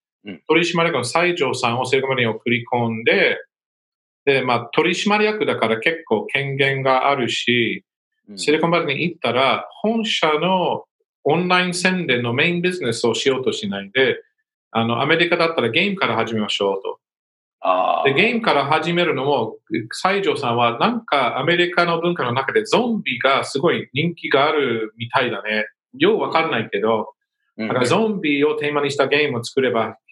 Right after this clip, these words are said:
Speaker 2: 流行るかなと思って、もうゾンビ映画全部借り切って、<laughs> 何が面白いんだろうと。で、
Speaker 1: なるほど。
Speaker 2: とにかく、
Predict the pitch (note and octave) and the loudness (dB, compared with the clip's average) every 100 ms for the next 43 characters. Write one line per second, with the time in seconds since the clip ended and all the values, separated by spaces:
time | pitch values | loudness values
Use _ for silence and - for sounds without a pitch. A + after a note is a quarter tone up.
0 | - - E3 E3+ D3 A#2+ A#2+ B2 G2+ G#2+ | -12 0 2 2 -2 -2 0 -2 -4 -6
1 | G#2+ _ C3 C3+ E2 - _ _ _ _ | -6 _ 0 0 0 -6 _ _ _ _
2 | - A#2+ A#2+ C3+ D3+ D#3+ E3 D3 A#2+ C#3 | -6 -2 0 2 2 2 2 2 0 0
3 | E3 D3+ - - D#3 - - - - B2+ | 0 0 0 0 0 0 -4 -4 0 0
4 | - - - F#4 - F#4 F#3+ E4 - G4+ | -4 -4 2 2 4 2 2 2 2 2
5 | - E4 - G4+ C3 B2+ - G#2+ - - | 2 2 4 2 2 -2 -2 -4 -6 -18
6 | _ _ - _ - D#3 D3+ D3+ E3+ D3+ | _ _ -20 _ -2 0 2 2 4 2
7 | A#2+ D#3+ C#3+ A#2 | 0 2 0 -2